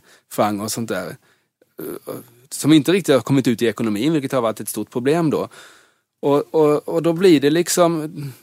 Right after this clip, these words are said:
då blir det snett när konst-, konstgjort mycket pengar hamnar på olika, o-, o-, olika sektor. Vi såg under,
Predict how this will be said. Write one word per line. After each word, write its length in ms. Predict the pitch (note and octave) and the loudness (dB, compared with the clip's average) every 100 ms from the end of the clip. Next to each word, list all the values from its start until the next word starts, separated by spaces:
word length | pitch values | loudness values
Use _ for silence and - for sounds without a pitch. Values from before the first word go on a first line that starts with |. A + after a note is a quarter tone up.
| _ _ _ - | _ _ _ -2
då 80 | D#3+ | 2
blir 200 | F#3 D#3+ | 6 6
det 100 | F3+ | 4
snett 420 | - F#3 C3 - | 2 2 0 0
när 260 | C3+ C3+ A#2+ - | 0 0 0 -8
konst-, 800 | - E3 C#3+ - - - - - | -4 -2 -2 -4 -8 -10 -14 -16
konstgjort 540 | - F3 D#3 - C3 B2+ | -2 2 2 0 -4 -2
mycket 260 | C#3+ C3 | -4 -4
pengar 300 | - B2+ A2+ | -4 -4 -2
hamnar 360 | A#2 C3 A#2+ G#2+ | -2 -2 -2 -4
på 160 | - | -4
olika, 480 | C3 G#2+ G2+ G2 G2+ | -4 -4 -4 -2 -4
o-, 340 | - - B2+ A#2+ | -4 -10 -10 -8
o-, 380 | A#2 - - C3+ | -10 -10 -10 -8
olika 340 | A#2+ A2+ A#2 | -6 -6 -8
sektor. 360 | A2+ C3 A#2 A#2 | -4 -4 -4 -4
Vi 80 | B2+ | -2
såg 340 | - C3 B2 | 2 2 2
under, 360 | A#2 A#2 A#2+ | -2 2 2